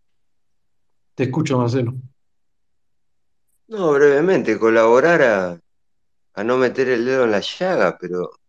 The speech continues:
Speaker 2: más allá de que acá estamos en un grupo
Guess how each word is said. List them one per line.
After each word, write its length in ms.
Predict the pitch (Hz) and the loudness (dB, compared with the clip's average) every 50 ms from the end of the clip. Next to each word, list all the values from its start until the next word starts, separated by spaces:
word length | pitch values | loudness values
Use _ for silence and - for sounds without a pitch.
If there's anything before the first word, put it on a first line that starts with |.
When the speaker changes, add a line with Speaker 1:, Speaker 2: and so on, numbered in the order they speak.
| _ _ _ _ _ _ | _ _ _ _ _ _
Speaker 2:
más 200 | - 151 151 - | -16 -14 -14 -12
allá 240 | 143 - - 165 156 | -14 -4 -2 0 0
de 160 | 147 131 95 | 2 0 0
que 100 | 90 110 | -2 -4
acá 180 | 107 104 123 123 | -4 -2 -4 -6
estamos 460 | 123 - 123 113 107 98 - - - | -4 -4 -4 -4 -4 -6 -8 -8 -10
en 120 | 92 95 | -8 -6
un 80 | 95 98 | -6 -4
grupo 560 | 98 120 113 - - 98 92 87 82 80 80 | -4 -4 -6 -6 -6 -6 -4 -4 -6 -8 -12